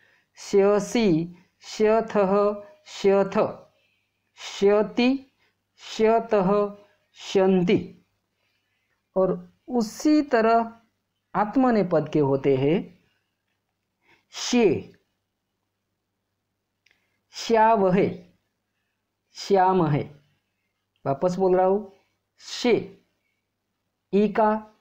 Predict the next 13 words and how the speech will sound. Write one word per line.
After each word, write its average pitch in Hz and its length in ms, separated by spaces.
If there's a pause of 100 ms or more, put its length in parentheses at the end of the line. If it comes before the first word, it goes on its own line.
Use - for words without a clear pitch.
(140)
मात्र 185 340
हो 196 180
जाता 143 300
है, 117 240
जो 165 120
श - 200
है 185 640 (220)
उस 214 160
पर 220 140
मात्र, 196 460 (680)
शे, - 320 (1500)
श्यावहे, 214 840 (1000)
श्यामहे, 196 800